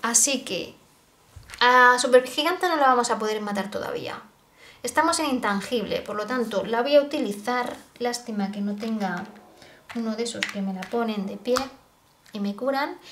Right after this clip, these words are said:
para quitar tres de intervención. Recibe más dos de intervención, por lo tanto son tres. Vamos a poner este aquí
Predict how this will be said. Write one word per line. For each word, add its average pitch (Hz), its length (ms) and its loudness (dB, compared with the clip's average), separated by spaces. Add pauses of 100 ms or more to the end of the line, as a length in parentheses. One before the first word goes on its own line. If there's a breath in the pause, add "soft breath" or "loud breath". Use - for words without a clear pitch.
(140)
para 285 240 2
quitar 285 400 0
tres 254 300 2
de 262 60 -2
intervención. 208 800 -4
Recibe 220 320 -8
más 220 200 -8
dos 208 180 -10
de 208 60 -6
intervención, 202 520 -6
por 214 120 -6
lo 196 60 -6
tanto 208 220 -4
son 208 220 -8
tres. - 300 -10 (4000 loud breath)
Vamos 254 300 0
a 208 100 -4
poner 214 260 -8
este 208 260 -6
aquí 285 240 -6